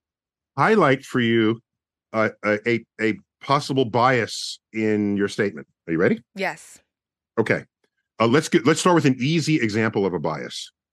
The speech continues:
Speaker 2: Okay,
Speaker 1: All right?
Speaker 2: tell me.
Speaker 1: Here's one. There, people can say, "I can always tell if a man is wearing a toupee."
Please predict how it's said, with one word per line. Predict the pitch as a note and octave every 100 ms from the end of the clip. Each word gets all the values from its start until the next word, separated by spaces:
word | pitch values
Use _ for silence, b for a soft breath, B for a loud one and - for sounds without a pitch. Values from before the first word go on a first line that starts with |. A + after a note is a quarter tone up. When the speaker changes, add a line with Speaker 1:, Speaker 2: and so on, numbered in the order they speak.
| -
Speaker 2:
Okay, | - F3+
Speaker 1:
All |
right? | E3 E3
Speaker 2:
tell | F3+
me. | D#3 D#3+
Speaker 1:
Here's | - D3+
one. | G#2 D#2 G2+ - _ _ _ _ -
There, | C#3
people | - G#3+ G#3+
can | D3
say, | C#3 B2+
"I | C#3+ D#3+
can | F3+ D3+
always | F3+ A3+ G#3+ F#3
tell | - D#3 B2+ A#2+ A#2+
if | A2
a |
man | G#2+ A2 A2+
is | G2+
wearing | G2 G2+ F#2+
a | F2
toupee." | - - E2+ A#1+